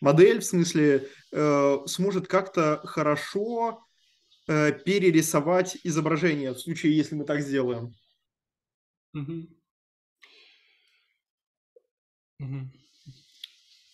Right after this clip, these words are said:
Speaker 2: Ну, значит, я думаю, что это,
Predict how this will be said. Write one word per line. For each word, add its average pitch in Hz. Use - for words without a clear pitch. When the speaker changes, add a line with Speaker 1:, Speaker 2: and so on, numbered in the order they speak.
Speaker 2:
Ну, 143
значит, -
я 139
думаю, 143
что -
это, 139